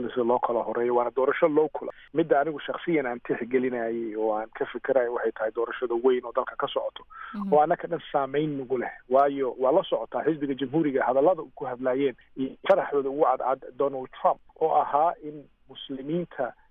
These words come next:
Speaker 1: la bartaalmaysto oo Muslimiinta la weeraro, la dhaho Muslimiinta, maaragtay, dalkan waa in laga joojiyaa inay soo galaan. Marka taas baa anaka nagu weyn.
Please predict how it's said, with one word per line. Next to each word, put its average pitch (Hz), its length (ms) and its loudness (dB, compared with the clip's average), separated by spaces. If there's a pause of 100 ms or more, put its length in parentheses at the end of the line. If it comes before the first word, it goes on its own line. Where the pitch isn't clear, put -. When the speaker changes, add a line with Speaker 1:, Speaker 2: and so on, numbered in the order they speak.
Speaker 1:
la 135 120 0
bartaalmaysto 123 1400 -2 (100)
oo 123 80 -10
Muslimiinta 135 500 -2
la 123 200 2
weeraro, 120 600 2 (280)
la 131 260 -2
dhaho 135 280 0
Muslimiinta, 139 760 -2
maaragtay, 127 480 0
dalkan 135 420 0
waa 123 100 -2
in 135 80 -4
laga 127 140 0
joojiyaa 123 400 -2
inay 123 240 -8
soo 120 140 2
galaan. 123 300 4 (220)
Marka 160 240 4
taas 202 320 2
baa 190 80 4
anaka 190 220 -4
nagu 180 240 -8
weyn. 131 220 -2